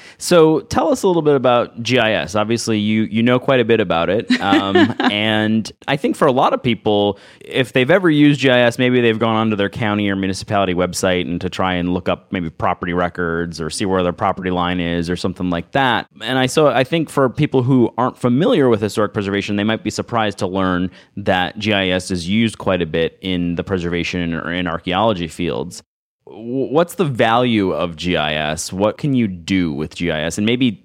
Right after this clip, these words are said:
Speaker 1: even taking a step back, what the hell is G I S?
Speaker 2: <laughs> I guess we should start with
Speaker 1: Yeah,
Speaker 2: that.
Speaker 1: yeah, yeah.
Speaker 2: <laughs> Well, I use it every day, all the time, and it's just an absolutely essential tool.
Speaker 1: So you're a computer archaeologist.
Speaker 2: Uh, no, I get to d-,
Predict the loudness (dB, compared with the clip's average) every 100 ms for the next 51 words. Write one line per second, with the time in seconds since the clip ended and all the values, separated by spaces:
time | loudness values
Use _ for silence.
0 | -6 -4 -2 -2 -2 -2 -4 -2 -2 -4
1 | _ _ _ -18 -10 -6 -2 0 0 -2
2 | -4 2 2 2 2 2 2 0 0 -2
3 | -2 0 2 2 2 0 0 -4 0 0
4 | 0 0 2 2 4 4 2 0 -2 -2
5 | 0 -2 2 0 2 -2 -2 -8 -16 -14
6 | -2 0 2 0 0 0 0 0 -2 -4
7 | -4 -4 -4 -4 -2 0 0 -2 -2 -2
8 | -4 -6 -18 _ -8 -4 -2 -2 -2 0
9 | 0 0 -2 -4 -6 -6 -4 -6 -8 -10
10 | -10 -12 -8 -4 -2 -4 -4 -6 -4 -6
11 | -6 -6 -6 -6 -6 -6 -4 0 4 4
12 | 2 -2 -2 0 2 2 0 -2 -2 -2
13 | -2 -6 -6 -4 0 2 2 2 2 2
14 | 0 -2 -4 -8